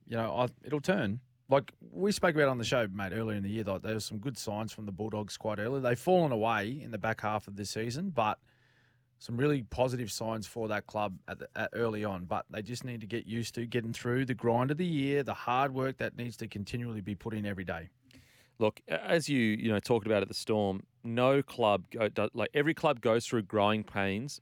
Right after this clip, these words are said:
Speaker 2: when they wanna become, go from good to great. Y-, you're never gonna have the same,
Speaker 1: No.
Speaker 2: you know, kind of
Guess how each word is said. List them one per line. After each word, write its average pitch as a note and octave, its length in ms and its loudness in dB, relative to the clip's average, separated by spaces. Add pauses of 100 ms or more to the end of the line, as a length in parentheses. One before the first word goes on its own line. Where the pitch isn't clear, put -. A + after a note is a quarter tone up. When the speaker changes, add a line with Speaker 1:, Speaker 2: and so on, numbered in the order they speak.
Speaker 2:
when G#2 120 -4
they G2 120 2
wanna G2 200 0
become, F#2+ 500 -2
go G#2+ 200 6
from F#2 340 -2 (140)
good B2 260 2
to - 80 -14
great. F2+ 280 -2 (1000)
Y-, A#2 140 -4
you're A#2+ 140 2
never C#3+ 260 4
gonna B2 260 2
have A#2 180 4
the A2+ 100 2
same, A#2+ 380 2
Speaker 1:
No. G2 80 -4 (200)
Speaker 2:
you A2+ 140 -2
know, F#2+ 180 2
kind G#2+ 280 2
of F#2+ 180 -2